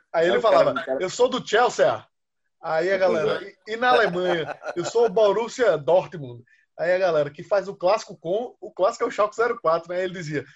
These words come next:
Speaker 1: "Faz o clássico de Borussia com o outro lá, o Borussia Mönchengladbach." Tá vendo? <laughs> Clássico de
Speaker 2: É,
Speaker 1: Borussia.
Speaker 2: o,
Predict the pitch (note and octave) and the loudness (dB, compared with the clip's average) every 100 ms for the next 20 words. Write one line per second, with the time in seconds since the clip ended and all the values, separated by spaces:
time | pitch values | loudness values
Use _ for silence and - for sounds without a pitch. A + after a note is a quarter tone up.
0 | _ - F#3+ F3+ F#3+ E3 E3 G#3+ - G3+ | _ 0 2 2 -2 2 4 4 -2 -12
1 | F#3 G#3+ E3+ F#3+ G#3 G#3 G#3 G3+ G3+ D#3 | 0 2 2 -2 -8 -10 0 2 2 2
2 | D#3+ D#3 D#3+ F3 A#3 A#3 A3 F#3+ A3 - | 2 2 2 2 -2 -2 -4 -2 -6 -4
3 | E3+ D#3 F3 D3 A2+ _ _ - D3 D3+ | -2 2 2 0 -8 _ _ -8 -8 -8
4 | F#3 _ _ D4+ _ - - - E3+ - | -14 _ _ -20 _ -10 -10 -6 -8 -6
5 | - G3+ - - - - - - - A2+ | -6 -2 -2 -2 -8 2 4 6 6 4
6 | - - - D3+ - - - _ _ D3 | 2 -2 -6 -12 -12 -16 -16 _ _ -20